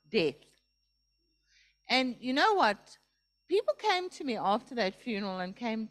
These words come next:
to Trudy after that funeral and said, "I can't believe that kind of prayer. That was the most amazing funeral I've ever been to."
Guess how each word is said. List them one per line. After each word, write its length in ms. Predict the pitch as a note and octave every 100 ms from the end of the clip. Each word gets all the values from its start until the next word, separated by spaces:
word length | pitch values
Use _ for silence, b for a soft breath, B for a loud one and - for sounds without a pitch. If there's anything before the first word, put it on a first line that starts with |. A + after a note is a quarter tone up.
| -
to 340 | G3+ F#3 D#3+ D3
Trudy 380 | - A#3 A#3 G3
after 220 | A#2+ -
that 180 | E3 D#3+
funeral 340 | - F#3 F3+
and 140 | F3 F3
said, 180 | F#3+ -
"I 80 | G3
can't 420 | - E4 F#4+ G#4
believe 720 | E4 B3 A#3 B3+ F3 D3 D#3+ - _ _ _ _
that 280 | F#3 G3 -
kind 260 | - A#3 G#3
of 100 | -
prayer. 220 | A3+ F3
That 320 | F3 A3 -
was 220 | B3+ A3+ E3+
the 80 | E3+
most 320 | F3 G3 C4 -
amazing 580 | G3+ F3+ G3+ C4 C4
funeral 380 | B3 B3 A#3+ E3
I've 220 | A2+ E3
ever 200 | E3 F3
been 320 | E3+ F3 E3+ F#3+
to." 260 | - D2+